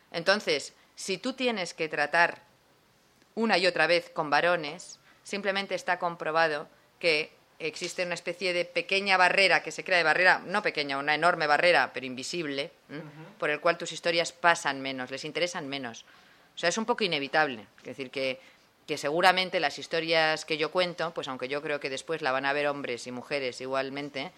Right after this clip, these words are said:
Speaker 1: pues precisamente en el cine, a lo mejor me encuentro con productores que en cambio no acaban de entender eso que yo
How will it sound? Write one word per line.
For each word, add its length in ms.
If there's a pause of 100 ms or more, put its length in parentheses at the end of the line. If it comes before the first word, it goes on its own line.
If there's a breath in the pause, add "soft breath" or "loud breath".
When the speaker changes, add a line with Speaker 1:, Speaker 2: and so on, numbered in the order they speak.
(500 loud breath)
Speaker 1:
pues 180
precisamente 720
en 80
el 100
cine, 420 (540 soft breath)
a 80
lo 80
mejor 300
me 80
encuentro 420
con 280
productores 640
que 100
en 120
cambio 420
no 100
acaban 420
de 60
entender 580 (600)
eso 320
que 160
yo 460